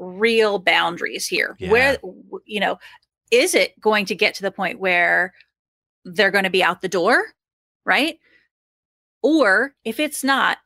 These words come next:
Speaker 1: then what is the remediation? And again, as a coach, that's where I come in to this circumstance too, is where I've been br-,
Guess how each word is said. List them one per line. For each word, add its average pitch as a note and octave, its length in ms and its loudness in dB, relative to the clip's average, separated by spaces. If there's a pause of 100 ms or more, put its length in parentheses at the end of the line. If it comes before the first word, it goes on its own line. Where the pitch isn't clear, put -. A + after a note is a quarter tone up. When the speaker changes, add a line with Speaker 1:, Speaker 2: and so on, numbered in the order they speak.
Speaker 1:
then G3+ 240 -4
what A3+ 260 0
is C4 180 -4
the A#3 100 -2
remediation? - 960 -6 (100)
And G3 460 0 (240)
again, B3+ 520 0 (220)
as F#3 180 2
a - 60 -6
coach, - 460 0
that's - 400 0
where G#3 180 4
I D4 140 4
come G3 200 0
in G3 360 0
to B3 100 -4
this G#3 200 0
circumstance F#3+ 680 -2
too, D#4 220 2
is F#3 160 -2
where - 180 -2
I've G3+ 240 0
been A#3+ 160 2
br-, - 100 -4